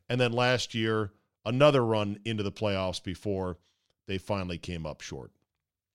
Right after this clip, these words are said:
So we'll see. I'm not, I, I'm not buying it. I'm not saying I'm rooting against Foles per se, but if I was betting,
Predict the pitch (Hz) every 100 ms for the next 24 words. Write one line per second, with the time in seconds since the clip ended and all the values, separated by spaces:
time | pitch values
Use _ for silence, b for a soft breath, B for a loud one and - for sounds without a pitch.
0 | _ _ _ _ _ _ - - 123 120
1 | 127 170 - 190 156 131 - _ _ _
2 | _ _ 117 139 151 143 131 - _ _
3 | _ _ _ 135 147 147 160 151 113 127
4 | 135 151 160 175 _ - 131 123 - 135
5 | 117 101 113 127 107 90 120 139 - 143
6 | 156 - 156 143 160 156 160 107 104 110
7 | 110 104 82 123 127 151 165